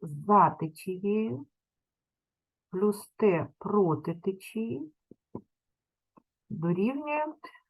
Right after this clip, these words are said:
От я запишу, е, одна ціла одна друга, а далі взагалі в рівнянні запишу три других. Так зручніше буде,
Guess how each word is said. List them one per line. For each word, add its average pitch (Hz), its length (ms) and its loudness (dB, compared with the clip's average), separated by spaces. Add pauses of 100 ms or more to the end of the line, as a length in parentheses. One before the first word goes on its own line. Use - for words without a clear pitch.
(200)
От 220 240 0
я 277 180 6
запишу, 277 680 2 (400)
е, 202 40 10 (720)
одна 233 440 6
ціла 294 420 4
одна 226 400 8
друга, 233 680 4
а 185 60 2
далі 285 320 2
взагалі 226 500 -2
в 208 40 -2
рівнянні 190 520 0
запишу 196 480 0
три 220 240 8
других. 165 400 4 (100)
Так 196 220 6
зручніше 196 760 2
буде, - 340 -4